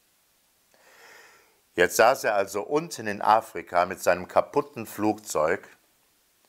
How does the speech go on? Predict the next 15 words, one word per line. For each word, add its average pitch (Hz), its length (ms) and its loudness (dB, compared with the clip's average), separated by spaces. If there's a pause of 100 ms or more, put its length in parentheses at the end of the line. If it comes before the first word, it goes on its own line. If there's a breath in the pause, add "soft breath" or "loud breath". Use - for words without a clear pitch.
(680 soft breath)
Und 78 160 -14
zwar 92 640 6 (300)
dummerweise 90 880 4
nicht 113 400 -6
in 95 100 -10
der 87 100 -2
Nähe 92 400 2
von 78 380 -10
einem 76 400 -10 (480 soft breath)
Dorf 107 640 2
oder 76 280 -12
einer 76 280 -10
Stadt. - 600 0 (1300)
Nein, 78 220 -10
nein. 71 340 -8